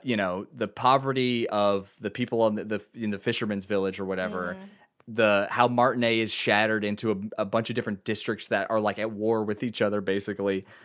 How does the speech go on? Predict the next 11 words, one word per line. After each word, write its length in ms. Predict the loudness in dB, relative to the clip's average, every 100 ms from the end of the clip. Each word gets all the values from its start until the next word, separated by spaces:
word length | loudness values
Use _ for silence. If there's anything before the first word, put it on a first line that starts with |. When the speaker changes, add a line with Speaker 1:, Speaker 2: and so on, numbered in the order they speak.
| -6
Speaker 1:
uh, 160 | 0 0 2
they're, 220 | 0 0 -2 -14 -20 -20 _ _ _ _ 6
and 180 | 6 8
how 200 | 8 8
they 140 | 6
all 280 | 8 10 10
make 320 | 6 2 2 0
them 180 | 0 2
make 180 | 0 0
sense 300 | -2 -2 -2
together. 480 | -4 -4 -6 -8